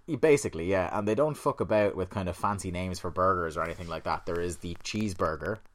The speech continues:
the hamburger, there is the bacon cheeseburger, and that is about it. Then there's little versions of each one of those. So I got myself the bacon cheeseburger because I'm not a fucking idiot.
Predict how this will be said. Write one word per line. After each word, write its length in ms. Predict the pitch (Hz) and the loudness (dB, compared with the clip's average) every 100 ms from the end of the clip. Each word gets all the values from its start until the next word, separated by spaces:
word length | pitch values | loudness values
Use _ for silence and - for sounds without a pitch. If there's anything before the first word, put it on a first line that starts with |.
| - | -10
the 120 | 90 | -6
hamburger, 680 | - 98 92 78 71 71 85 | -2 -2 -2 -4 -6 -10 -8
there 140 | 95 71 | -6 -6
is 160 | 78 76 | -6 -10
the 260 | 85 78 - | -12 -12 -8
bacon 360 | - 98 95 87 | -4 -2 -2 -6
cheeseburger, 760 | - 107 101 87 73 73 78 - - - - - - - | -6 -6 -6 -8 -10 -8 -8 -10 -14 -20 -18 -18 -16 -6
and 260 | 90 87 82 | 0 0 0
that 120 | 87 | -2
is 80 | 82 | -2
about 160 | 80 85 | -4 -4
it. 140 | 80 | -2
Then 100 | 85 | -4
there's 180 | 85 80 | -6 -6
little 280 | 92 92 82 | -4 -4 -4
versions 400 | 80 80 80 78 | -4 -4 -4 -6
of 80 | 80 | -8
each 180 | 78 | -8
one 140 | - 92 | -6 -6
of 100 | 78 | -6
those. 400 | 64 55 - - - | -8 -12 -12 -14 -16
So 180 | - 131 | -6 0
I 60 | 156 | 4
got 140 | 131 | 4
myself 240 | 104 98 90 | 2 -2 -4
the 40 | |
bacon 280 | 82 80 76 | -6 -6 -8
cheeseburger 520 | 90 82 78 82 90 | -8 -6 -4 -2 -2
because 160 | 82 85 | -2 -8
I'm 80 | |
not 140 | 80 80 | -6 -8
a 40 | |
fucking 260 | - 85 76 | -8 -10 -10
idiot. 320 | 71 82 - | -8 -10 -12